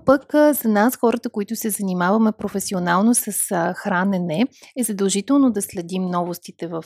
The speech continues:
а, тази сфера и те наистина са много, като очакваме в следващите години, а, да има и още проучвания, и нови изводи.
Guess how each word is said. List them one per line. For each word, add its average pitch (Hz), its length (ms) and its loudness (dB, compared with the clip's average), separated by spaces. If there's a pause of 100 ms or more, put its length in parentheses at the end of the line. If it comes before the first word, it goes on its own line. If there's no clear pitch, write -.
(140)
а, 175 180 -2
тази 165 360 -2
сфера 185 640 0
и - 160 -10
те 233 140 2
наистина 196 840 -2
са - 220 -8
много, 170 680 -2 (380)
като 185 360 -4
очакваме 202 520 0
в 165 100 -10
следващите 180 560 -8
години, 170 440 0 (400)
а, 196 240 -4
да 170 120 -4
има 196 200 0
и 156 280 -4
още 226 320 0
проучвания, 190 960 -4
и 196 80 -6
нови 226 500 2
изводи. 214 560 -4